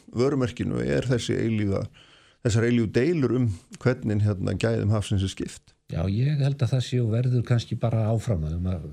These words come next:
Speaker 2: um bara einhvern veginn að átta okkur á því að það er voða svo erfitt að ná einhverju sátt.
Speaker 1: Mm.
Speaker 2: Ég tók einu sinni saman bara umfjöllun í löndum í kringum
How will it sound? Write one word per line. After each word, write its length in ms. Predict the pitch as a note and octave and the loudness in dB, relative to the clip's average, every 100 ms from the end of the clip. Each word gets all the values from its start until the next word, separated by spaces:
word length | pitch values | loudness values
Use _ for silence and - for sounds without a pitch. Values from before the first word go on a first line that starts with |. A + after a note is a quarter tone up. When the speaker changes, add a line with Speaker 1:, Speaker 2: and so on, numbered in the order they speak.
| F#2+ F#2+ | -8 -6
Speaker 2:
um 140 | G#2 | -4
bara 220 | G#2 G2 G2 | -2 -2 -2
einhvern 200 | G2 G2+ | -4 -4
veginn 180 | G2+ G2 | -2 -2
að 140 | F#2+ - _ _ - | -4 -8 _ _ -6
átta 300 | G#2 - A#2+ | -6 -4 -2
okkur 160 | A#2 | 0
á 60 | A2 | 0
því 120 | G2 E2 | 0 0
að 60 | |
það 100 | F#2 | -2
er 80 | F#2 | -2
voða 220 | F#2+ G2+ G2+ | 0 -2 -4
svo 120 | F2+ | -2
erfitt 380 | G2 A2 G#2 G2+ | -2 -2 -4 -2
að 60 | G#2+ | -2
ná 80 | A#2 | 0
einhverju 400 | A#2 G2 G#2 F#2+ | 0 0 -2 -2
sátt. 460 | C#3 A#2+ - _ _ - | -2 -4 -10 _ _ 2
Speaker 1:
Mm. 260 | A#2 G2 F2+ - _ | 4 4 0 -4 _
Speaker 2:
Ég 140 | G#2 G2+ | -4 0
tók 220 | A#2+ A2 | 0 2
einu 140 | A#2 | 0
sinni 140 | F#2+ G2 | 0 -2
saman 380 | - A#2+ C3 A#2+ | 0 0 2 0
bara 160 | G#2+ G2 | 0 0
umfjöllun 560 | A#2+ B2 C3 A2+ A2+ G#2+ | 0 0 0 0 0 2
í 280 | G#2 G2+ - - | 0 -2 -8 -14
löndum 460 | F2+ A2 B2+ B2 A2 | -4 -2 0 0 0
í 40 | |
kringum 300 | B2 D3+ D3+ | 2 0 2